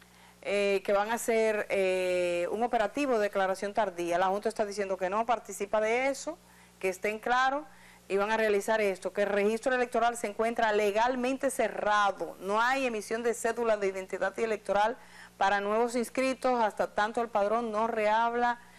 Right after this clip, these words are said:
no reabra posterior el proceso electoral venidero. No hay. El registro electoral se encuentra legalmente cerrado. Eso no significa que usted no tenga una copia de su cédula si se le pierde o lo que sea,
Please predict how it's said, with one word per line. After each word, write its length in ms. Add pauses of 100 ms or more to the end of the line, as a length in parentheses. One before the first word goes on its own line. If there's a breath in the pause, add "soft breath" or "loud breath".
(160 loud breath)
no 100
reabra 680
posterior 560
el 60
proceso 380
electoral 400
venidero. 520 (540 loud breath)
No 500
hay. 460 (680 loud breath)
El 300
registro 560
electoral 540
se 140
encuentra 580
legalmente 1120
cerrado. 800 (360 loud breath)
Eso 140
no 140
significa 480
que 80
usted 160
no 140
tenga 200
una 140
copia 240
de 80
su 100
cédula 380
si 120
se 140
le 80
pierde 540
o 20
lo 80
que 80
sea, 260